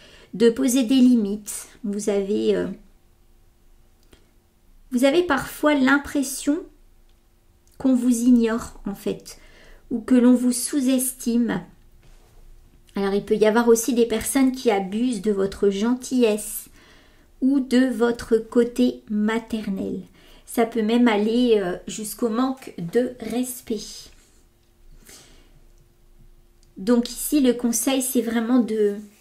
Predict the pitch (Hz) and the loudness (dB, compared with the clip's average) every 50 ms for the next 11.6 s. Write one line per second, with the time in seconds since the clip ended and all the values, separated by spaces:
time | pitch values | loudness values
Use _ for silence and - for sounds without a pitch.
0 | _ _ _ - 220 214 214 - 262 262 254 254 - - 262 247 233 226 214 196 | _ _ _ -6 -6 -6 -4 -2 -2 -2 0 -2 -2 -2 0 2 2 2 2 0
1 | 202 220 254 285 226 202 202 202 208 214 220 214 226 233 240 - - 214 208 - | -2 -4 -4 -4 0 0 0 0 0 -2 -4 -2 -4 -4 -4 -4 -4 -4 -4 -2
2 | - 240 220 196 214 202 202 - - - 262 262 269 269 - - - - - - | -4 -4 -4 -2 -4 -6 -6 -8 -6 -4 -2 -2 -2 -2 -4 -6 -8 -8 -10 -18
3 | - - - - _ _ - - 220 214 226 220 220 - 254 254 240 202 196 220 | -20 -20 -20 -20 _ _ -10 -8 -2 -2 -2 -2 2 2 4 4 4 4 4 2
4 | 233 240 233 226 214 214 214 - - 208 - 220 214 214 247 247 214 214 214 208 | 2 2 2 0 -2 -2 -2 -10 -12 -2 -2 -2 0 2 0 0 2 0 -2 -2
5 | - - - 262 254 262 - - - - 269 262 240 233 220 214 196 202 214 240 | -2 -2 -2 -2 -2 -2 -10 -16 -12 -10 -8 -8 -6 -4 -4 -4 -2 -2 -2 -4
6 | 269 - - - - - - - - - - - _ - 254 208 202 202 196 196 | -4 -4 -8 -14 -14 -20 -20 -20 -20 -20 -20 -20 _ -8 -6 -4 -2 0 0 0
7 | 190 226 220 214 - - 220 208 208 - 214 208 208 - - 254 247 254 247 - | 0 0 0 -2 0 0 0 0 0 -2 -8 -8 -8 -4 -2 -2 0 0 0 -2
8 | - - - - _ _ - 220 220 233 247 - - - - 247 220 208 208 208 | -4 -6 -8 -12 _ _ -8 -6 -6 -6 -6 -10 -14 -20 -16 -6 -4 -4 -4 -4
9 | - - - 226 226 226 214 208 214 240 254 247 254 - - 233 214 214 208 208 | -6 -4 -2 -2 0 0 0 2 4 4 4 2 2 -6 -8 -2 0 0 0 -2
10 | - - 294 294 277 - - 262 247 226 220 208 220 247 269 254 196 180 170 226 | -2 -2 -2 -2 -2 -2 -2 -2 0 0 0 0 2 2 2 0 -2 -2 2 4
11 | 233 220 220 214 214 214 214 202 190 - - | 6 6 6 4 0 -2 -4 -8 -10 -10 -12